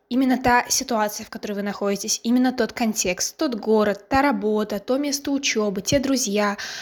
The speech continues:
а, те люди, с которыми вы общаетесь за пределами вашей дружеских отношений, это то, что вы выбираете. Вы выбираете всегда из внутренних смыслов и ценностей, из своих значений.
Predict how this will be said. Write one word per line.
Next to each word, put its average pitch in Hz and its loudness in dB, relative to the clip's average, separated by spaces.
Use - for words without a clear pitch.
а, 208 -2
те 285 2
люди, 269 2
с 269 0
которыми 247 0
вы 233 2
общаетесь 240 0
за 247 0
пределами 208 2
вашей 202 0
дружеских 202 -8
отношений, 202 -2
это 269 0
то, 359 4
что 269 0
вы 254 2
выбираете. 208 0
Вы 262 -2
выбираете 277 4
всегда 247 -2
из 254 -6
внутренних 240 -2
смыслов 220 -2
и 214 -8
ценностей, 190 -4
из - 0
своих 262 4
значений. 196 -2